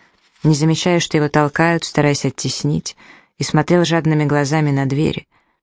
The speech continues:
Они открылись ещё раз, и одновременно с каретой, подъехавшей к самым ступенькам, из широко раскрывшихся дверей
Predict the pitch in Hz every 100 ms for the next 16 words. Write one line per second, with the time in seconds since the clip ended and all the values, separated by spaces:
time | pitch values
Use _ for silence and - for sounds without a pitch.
0 | _ _ _ _ _ _ _ 170 185 -
1 | 196 190 - 180 - 208 165 - 143 143
2 | 147 165 165 147 143 - 151 147 180 -
3 | 165 - - - 156 175 170 156 - 165
4 | - - 180 170 160 - 170 - 170 160
5 | 160 151 - - - _ - - - 170
6 | 170 190 165 - 180 - 156 - - 135
7 | 143 151 170